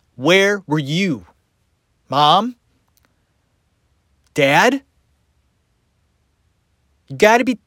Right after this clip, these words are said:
paying close attention to your kids, especially in that situation.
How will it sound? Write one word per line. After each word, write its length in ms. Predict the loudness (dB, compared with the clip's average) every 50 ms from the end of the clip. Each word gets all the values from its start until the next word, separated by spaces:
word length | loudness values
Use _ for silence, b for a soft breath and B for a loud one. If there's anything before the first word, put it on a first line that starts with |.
| _ _ _ _ _ -14
paying 400 | -8 -2 0 2 2 2 2 0 b b b b b b b b
close 380 | -4 2 2 2 2 2 -2
attention 720 | -8 -8 -6 -2 -2 -2 -2 -2 -4 -4 -6 -6 -8 -10 -20 _ _
to 120 | -10 -8 -8
your 80 | -8
kids, 540 | -8 -8 -8 -8 -8 -8 -12 -14 -16 -16 -16 _ _ _ _ _ _ _ _ _ _ _ _ _ b b b b b b b
especially 600 | b -8 -8 -4 0 0 0 2 0 0 -4 -4
in 280 | -4 -4 -4 -4 -4 -2
that 280 | 0 2 2 0 0 _ _ _ _ _ _ _ _
situation. 1300 | -8 -6 -4 -4 -4 -4 -4 -6 -6 -6 -6 -6 -2 0 0 0 0 -2 -4 -4 -6 -10 -14 -20 _